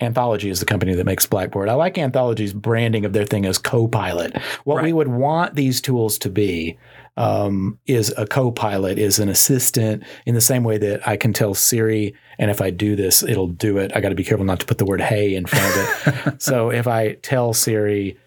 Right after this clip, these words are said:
Speaker 1: to add something to my groceries list, which I do constantly, or to any other list, it'll do it. Or if I say,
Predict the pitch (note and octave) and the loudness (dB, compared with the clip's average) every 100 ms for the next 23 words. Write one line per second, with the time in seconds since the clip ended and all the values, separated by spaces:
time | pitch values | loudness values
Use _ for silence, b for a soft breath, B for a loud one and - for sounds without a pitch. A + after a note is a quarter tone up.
0 | b b - A2+ A2+ A2 G#2+ B2 A2+ G#2+ | b b -2 0 2 0 0 0 0 0
1 | G2+ G2 D#3+ F3 D#3+ C3+ C3 C#3+ C#3 C3 | 0 0 0 0 0 0 0 2 2 0
2 | - - C3 G#2 G2 F#2 G2+ G2 F#2 - | -2 -6 -2 0 0 0 0 0 -2 -4
3 | - A2+ A2 A2 G#2+ G#2 G2+ G2+ G2+ G#2+ | -2 0 2 2 0 0 0 0 0 0
4 | G#2+ F#2+ A2+ B2 C#3+ D3 C3+ C3+ B2+ - | -2 -2 0 0 0 0 2 2 0 -2
5 | - - - A#2+ B2 A#2+ A#2+ A#2 F#2+ G2 | -4 -8 -6 -2 0 0 -2 -4 -4 0
6 | F2+ - G2+ F#2+ | 2 4 2 0